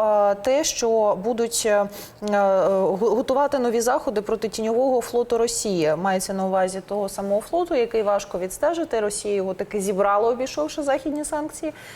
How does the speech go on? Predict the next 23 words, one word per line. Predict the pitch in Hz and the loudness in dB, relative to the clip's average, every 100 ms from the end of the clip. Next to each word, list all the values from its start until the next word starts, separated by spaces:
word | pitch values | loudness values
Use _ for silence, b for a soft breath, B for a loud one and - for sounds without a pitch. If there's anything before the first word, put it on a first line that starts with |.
| B | B
і | 320 | 0
направляє | 381 285 220 202 254 311 | 2 2 0 0 2 2
частково | 269 214 - - 262 254 202 180 175 | 0 -4 -6 0 2 4 4 4 2
там, | 170 170 | -4 -6
чи | 180 | -8
більшу | 160 220 277 254 | -4 -2 -2 -4
частину, | 190 190 - 220 240 | -4 -6 -2 -2 0
е, | 185 160 180 180 175 175 175 | 0 2 2 4 4 4 2
за | 185 | -4
допомогою | 190 196 202 214 202 180 175 B B B | -4 -2 0 2 2 2 2 B B B
цього | - 220 | -2 -2
тін-, | 214 202 | 0 -4
тіньового | - 220 208 220 220 | -2 -2 0 0 0
флоту, | - 294 330 285 254 | 0 0 0 2 2
більшу | 208 233 - | 2 -2 -4
частину | 208 190 - 226 262 202 | -6 -6 -4 -4 -2 -2
там, | 185 | -4
своєї | 185 196 214 | -4 -4 -2
нафти | 180 202 - 190 | 0 -2 -2 -4
в | 175 | -4
ту | 214 | -8
саму | - 208 208 | -6 -4 -4
Індію. | 202 196 175 139 143 | -2 0 0 -4 -8